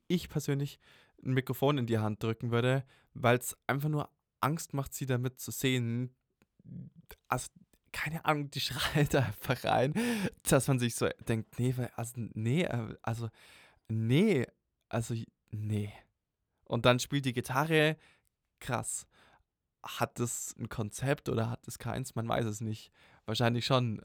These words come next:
aber es ist auf jeden Fall ends krass und mega geil. Ako Rinrin, die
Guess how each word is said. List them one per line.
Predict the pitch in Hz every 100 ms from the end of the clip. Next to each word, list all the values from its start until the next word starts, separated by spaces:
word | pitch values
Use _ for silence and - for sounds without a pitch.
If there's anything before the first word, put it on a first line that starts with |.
| -
aber | 110 113 113 113 -
es | 110 -
ist | -
auf | 110
jeden | 120 113
Fall | 113 113 110 110 - _ _ _ _ _ _ _ _
ends | 110 107 110 -
krass | 113 104 - -
und | 110 107
mega | 113 113 104
geil. | 107 104 101 - - - - -
Ako | 113 -
Rinrin, | 110 123 135 131 151 165 151
die | 123 117 117